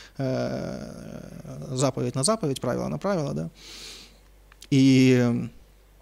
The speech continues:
каким образом Бог их доставал из этого, из этого состояния? На, на самом деле во Второзаконии прям там четко написано, он, он им даже в самом начале рассказал, что он будет делать, если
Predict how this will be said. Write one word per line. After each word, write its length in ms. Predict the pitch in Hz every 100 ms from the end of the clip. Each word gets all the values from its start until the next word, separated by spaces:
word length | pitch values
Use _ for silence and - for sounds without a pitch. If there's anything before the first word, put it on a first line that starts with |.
| - -
каким 280 | 143 - 139
образом 360 | 127 123 135 135
Бог 160 | 127
их 60 | 127
доставал 560 | 127 - 180 233 233 - _ -
из 160 | 147 151
этого, 200 | 147 135
из 120 | 143
этого 200 | 143 135
состояния? 560 | 139 - 135 127 135 -
На, 140 | - 151
на 240 | 139 147
самом 180 | 139 147
деле 120 | 135
во 100 | 127
Второзаконии 640 | 120 135 135 139 170 135 127
прям 360 | 127 127 127
там 180 | - 123
четко 280 | - - 131
написано, 440 | 123 165 - 127
он, 120 | 127
он 180 | - 139
им 100 | 135
даже 320 | 131 127 190 - _
в 160 | - -
самом 320 | 151 151 147
начале 520 | 143 - 135 127 -
рассказал, 580 | 135 127 - 131 214 233
что 200 | - 151
он 120 | 139
будет 300 | 127 127 131
делать, 420 | 139 233 220 196 131
если 600 | 139 190 185 143 139